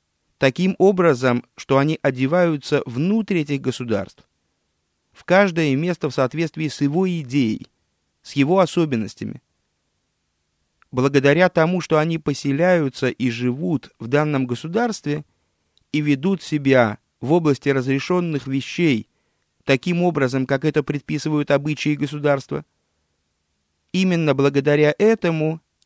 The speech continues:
еврей способен произвести преобразование и очищение образом снизу вверх в каждом месте в соответствии с его идеей. И таким образом, чтобы данное место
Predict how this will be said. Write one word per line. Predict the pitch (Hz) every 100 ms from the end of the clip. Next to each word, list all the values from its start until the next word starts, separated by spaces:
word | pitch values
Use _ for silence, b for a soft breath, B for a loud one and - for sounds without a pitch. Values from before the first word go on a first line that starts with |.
| _
еврей | 127 135 165
способен | - 139 - 170 147 131
произвести | 131 127 120 127 123 - 147
преобразование | 131 127 113 117 120 131 196 208 175 143 - _ _ _ _
и | 147
очищение | 139 - 131 - - 196 214 175 147 135 - _ _ _ _ _
образом | 151 156 147 127 131 117
снизу | - 156 202 190 175
вверх | 165 139 160 147 143 - _ _ _ _ _
в | -
каждом | - 180 208 170 170
месте | 143 165 196 - 147
в |
соответствии | 143 131 165 185 - 156
с | -
его | 139 160 170
идеей. | 156 139 151 107 - _ _ _ _ _ _ _ _ _ _ _ _ _ _ _ _ _ _ _ _ _ _ _ _
И | 139
таким | 139 131 220 240
образом, | - 190 143 113 110 107 135 _ _ _
чтобы | - 131 131
данное | 123 180 175 139 123 120
место | 151 226 220 - 156